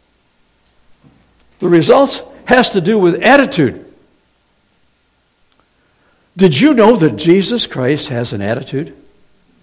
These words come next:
You better find that out. He has an attitude.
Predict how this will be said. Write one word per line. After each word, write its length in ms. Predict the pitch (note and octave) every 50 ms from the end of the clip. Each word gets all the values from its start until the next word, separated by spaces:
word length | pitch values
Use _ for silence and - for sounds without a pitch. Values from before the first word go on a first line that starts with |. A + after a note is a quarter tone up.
| _ _ _ _ _ _ _ _ _ _ _ _ _ _ _ _ _ _ _ _ _ _ _ _ _ _ _ _ _ _ _ _ _ _ _ _
You 160 | D3 A3 C4
better 240 | B3+ A3+ C4+ C#4 C4+
find 300 | A#3+ B3 C4 C4 B3+ B3+
that 160 | B3+ B3+ B3+
out. 340 | C4 C4+ C4+ B3+ B3+ C4+ B3+ - - - - - _ _ _ _ _ _ B3 C4+ C4+ _ _ _ _ _ _ _ _ _ _ _ _ _ _ _ _ _ _ _ _ _ _ _ _ _ _
He 80 | A#3+
has 240 | B3 B3+ B3 A#3+ G#3
an 80 | A#3 A#3
attitude. 560 | B3+ C4+ C4 B3 - A3+ F3 C3 A2 -